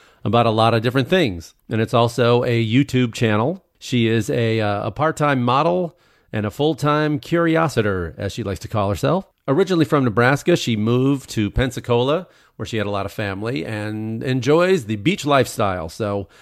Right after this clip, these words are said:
she's been to a couple places in Central America to surf, which is cool. We talk about the Florida Panhandle and the beaches there, the old redneck Riviera,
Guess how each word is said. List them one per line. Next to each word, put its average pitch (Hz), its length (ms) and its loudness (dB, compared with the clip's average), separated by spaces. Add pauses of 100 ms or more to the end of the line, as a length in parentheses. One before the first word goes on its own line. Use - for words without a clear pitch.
(180)
she's 127 180 2
been 135 140 4
to 123 100 2
a 117 40 2
couple 127 220 2
places 123 340 0
in 104 120 0
Central 117 420 0
America 120 460 0
to 90 80 -4
surf, 165 520 0 (260)
which - 160 -10
is 101 100 -6
cool. 131 560 0
We 117 80 0
talk 143 180 0
about 135 160 0
the 117 60 -6
Florida 139 300 0
Panhandle 139 580 0
and 127 80 0
the 104 60 -2
beaches 123 420 -2
there, 147 440 2
the 95 300 -8
old 127 320 -2
redneck 139 480 0
Riviera, 143 680 -2